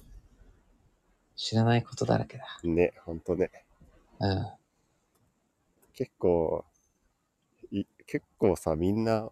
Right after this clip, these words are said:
Speaker 2: 求めてそう。朝の目覚めが良くなる方法。
Speaker 1: あ、本当？
Speaker 2: うん。誰でも起きたいとは思ってはいそ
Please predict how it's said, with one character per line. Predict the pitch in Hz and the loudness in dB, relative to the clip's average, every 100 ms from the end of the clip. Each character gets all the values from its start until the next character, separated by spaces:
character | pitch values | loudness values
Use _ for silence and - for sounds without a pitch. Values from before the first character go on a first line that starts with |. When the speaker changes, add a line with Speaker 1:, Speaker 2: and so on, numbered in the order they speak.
| - | -12
Speaker 2:
求 | - 95 90 107 | -4 -2 2 4
め | 95 | 4
て | - 98 | 2 -4
そ | - 90 | -2 -2
う。 | - | -2
朝 | - - 90 | -8 -4 -2
の | 73 | -2
目 | 71 78 | -4 -4
覚 | 82 | -2
め | 78 73 | -2 -2
が | 78 | -2
良 | 76 | -4
く | 73 71 | -4 -8
な | 71 | -10
る | - | -12
方 | - 71 73 | -14 -10 -10
法。 | - - - _ _ _ _ _ _ _ _ - | -10 -14 -14 _ _ _ _ _ _ _ _ -8
Speaker 1:
あ、 | 104 | -4
本 | 104 110 | 0 0
当？ | 110 113 117 131 139 | 2 2 2 0 -4
Speaker 2:
う | 85 | -8
ん。 | 80 76 - - - - - - - - - - - - | -8 -10 -16 -16 -18 -14 -14 -16 -10 -10 -10 -16 -20 -10
誰 | 85 85 98 | -6 -4 -2
で | 117 | -2
も | 117 113 - - | -2 -4 -6 -10
起 | |
き | - | -6
た | 131 | -4
い | 123 _ | -6 _
と | 120 | -4
は | 110 - | -2 -2
思 | 92 95 | -2 -6
っ | |
て | - 82 | -8 -8
は | 69 | -8
い | - | -10
そ | - - - | -14 -14 -16